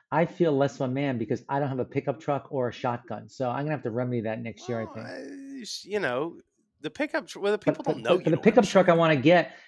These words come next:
Speaker 1: the, but the pickup tr-, no, no, you put it in the back, the rack right by the back window,
Speaker 2: Oh,
Speaker 1: right?
Speaker 2: yeah.
Speaker 1: But I wanna get an, a nineteen seventy-four International Harvester. I don't know if you remember those trucks.
Speaker 2: Do I ever? Okay,
Speaker 1: Love
Speaker 2: so
Speaker 1: those trucks. Trying to get an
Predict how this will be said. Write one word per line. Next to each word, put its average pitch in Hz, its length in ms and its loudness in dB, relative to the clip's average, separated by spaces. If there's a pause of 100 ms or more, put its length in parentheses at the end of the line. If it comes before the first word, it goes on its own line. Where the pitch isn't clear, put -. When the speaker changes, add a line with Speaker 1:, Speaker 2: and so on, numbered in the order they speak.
Speaker 1:
the, 160 80 4
but 180 240 0
the 170 60 0
pickup 220 320 0
tr-, 214 80 -6
no, 262 180 0
no, 262 140 2
you 196 120 2
put 247 140 0
it 254 40 2
in 220 60 0
the 190 80 2
back, 143 360 2
the 131 80 0
rack 131 320 2
right 127 160 0
by 127 160 2
the 113 60 -2
back 117 280 -2
window, 117 360 0
Speaker 2:
Oh, 110 40 -4
Speaker 1:
right? 139 220 4
Speaker 2:
yeah. 110 220 -6 (140)
Speaker 1:
But 165 160 4
I 156 140 0
wanna 208 240 2
get 139 220 4
an, 147 260 -4
a 135 140 -2
nineteen 175 480 0
seventy-four 143 680 0
International 143 540 -4
Harvester. 131 580 0
I 135 60 -4
don't 151 60 -6
know 151 80 -2
if - 80 -8
you 143 60 -4
remember 120 240 -4
those 123 280 0
trucks. - 560 -6 (280)
Speaker 2:
Do 208 280 2
I 185 240 8
ever? 151 420 2 (160)
Okay, 156 540 0
Speaker 1:
Love - 40 -20
Speaker 2:
so 160 520 4
Speaker 1:
those 151 180 4
trucks. - 260 0
Trying 165 160 -2
to - 20 2
get 143 80 -2
an - 160 -20